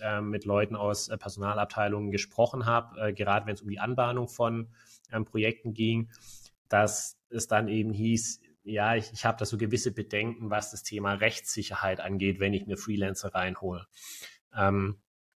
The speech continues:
und da hatte ich dann oftmals den Eindruck, ähm, was da dann einfach das, das tatsächliche Problem war,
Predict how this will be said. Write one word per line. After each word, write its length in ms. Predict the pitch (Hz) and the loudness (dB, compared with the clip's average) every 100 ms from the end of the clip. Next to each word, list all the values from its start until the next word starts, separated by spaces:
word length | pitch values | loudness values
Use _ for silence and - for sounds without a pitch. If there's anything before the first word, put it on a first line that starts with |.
| _ _ - 117 | _ _ -10 -4
und 200 | 104 104 | 0 6
da 180 | 113 | 6
hatte 200 | 123 117 | 6 4
ich 240 | 107 127 - | 0 -2 0
dann 160 | 131 | 0
oftmals 460 | 123 120 123 117 117 | 0 -2 0 -2 -2
den 100 | 120 | -4
Eindruck, 640 | 113 117 117 120 117 - _ _ _ _ _ _ _ 117 | -2 -2 -2 0 -2 -4 _ _ _ _ _ _ _ -4
ähm, 440 | 107 107 107 110 | -2 0 -2 -6
was 320 | 107 110 - | 2 2 2
da 200 | - 101 | 2 4
dann 140 | 123 123 | 4 2
einfach 460 | 113 113 113 117 | 0 0 4 4
das, 340 | - 110 - - | 4 -4 -4 -8
das 140 | - | -8
tatsächliche 600 | - 104 - 120 131 123 | 0 0 2 -2 0 -6
Problem 560 | - 135 120 123 123 117 | -2 -2 4 4 4 2
war, 520 | 113 117 120 120 | 4 6 4 2